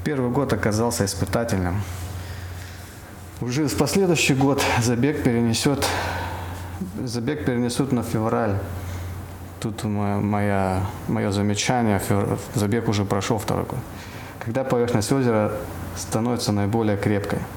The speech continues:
Ну и до первых соревнований было еще далеко. Было понятно, что ожидается те-, что ожидаемая температура минус два градуса Цельсия. Я надеялся, что у нас до декабря выпадет снег, и можно будет протестировать свой бег по снегу.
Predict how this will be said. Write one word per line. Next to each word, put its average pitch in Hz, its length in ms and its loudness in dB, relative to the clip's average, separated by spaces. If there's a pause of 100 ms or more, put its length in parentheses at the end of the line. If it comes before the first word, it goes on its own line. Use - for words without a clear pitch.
(1300)
Ну 165 180 -2
и 170 40 0
до 156 100 2
первых 147 340 2
соревнований 120 680 4
было 107 400 4 (180)
еще 127 280 2
далеко. 101 540 2 (280)
Было 127 300 2
понятно, 117 500 2
что - 180 0
ожидается 107 560 2
те-, 113 180 0 (140)
что - 260 -2
ожидаемая 107 460 2
температура 107 640 2
минус 101 340 2
два 120 340 2
градуса 113 420 0
Цельсия. 101 500 -2 (720)
Я 151 140 0
надеялся, 123 480 2
что 117 180 0
у 120 40 2
нас 123 180 2
до 107 80 2
декабря 110 480 2
выпадет 107 420 2
снег, 165 400 -2
и 123 40 2
можно 123 300 2
будет 120 280 0
протестировать 107 680 0
свой 120 260 0
бег 113 280 0
по 101 100 0
снегу. 98 460 -2